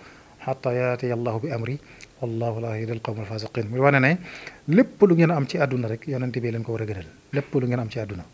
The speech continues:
yonent bi moo leen ko war a gënal. Kon, kon yonent bi gis nga itam, yonent bi waxal boppam ne,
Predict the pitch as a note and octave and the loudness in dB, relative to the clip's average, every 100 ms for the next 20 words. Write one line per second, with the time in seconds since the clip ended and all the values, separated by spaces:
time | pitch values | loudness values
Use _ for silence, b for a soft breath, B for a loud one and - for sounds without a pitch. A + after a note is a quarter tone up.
0 | B B B B B C3 A#2+ A#2+ A#2 A#2+ | B B B B B 0 0 -2 -2 -4
1 | A#2 A#2 A2 G#2+ G2+ E2 - B B B | -2 -2 -2 -4 -8 -12 -18 B B B
2 | B B - B2 B2+ B2 C3+ B2+ C3 C#3 | B B -6 -4 -4 -2 -2 0 -2 -2
3 | C#3 C3 B2+ C3 C3+ C#3 C3+ B2+ C3 C3 | 0 0 0 -4 -2 -4 -2 0 2 2
4 | C#3+ F#3+ - - - - - - - - | 0 -4 -12 -20 -20 -20 -20 -20 -20 -20
5 | - D3 C3+ C3 B2 A#2+ B2+ B2+ C3+ A#2+ | -10 -4 -2 -2 -2 -2 0 0 -2 -2
6 | A#2+ - A#2 A#2 | -2 -2 -2 -4